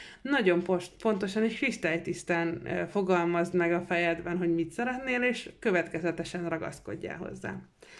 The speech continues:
Na, aztán van egy ilyen, hogy, ö, ugye ez a, ennek a karma törvénye, hogy a fény akkor válik áldássá a másoknak, is adsz belőle,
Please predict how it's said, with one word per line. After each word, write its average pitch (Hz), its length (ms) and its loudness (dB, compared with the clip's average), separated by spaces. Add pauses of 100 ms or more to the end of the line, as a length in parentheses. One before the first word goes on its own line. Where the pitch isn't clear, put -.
(680)
Na, 339 260 10
aztán 196 380 2
van 285 160 6
egy 196 240 4
ilyen, 180 380 6 (240)
hogy, 175 420 4
ö, 185 140 6
ugye 196 180 4
ez 185 220 4
a, 190 100 6
ennek 208 220 4
a 185 80 4
karma 262 320 4
törvénye, 196 440 6
hogy 175 240 4 (280)
a 180 100 -2
fény 240 500 4
akkor 220 320 2
válik 170 280 4
áldássá 175 440 2
a 170 40 2
másoknak, 190 600 2
is - 100 -6
adsz 190 320 0
belőle, 180 680 4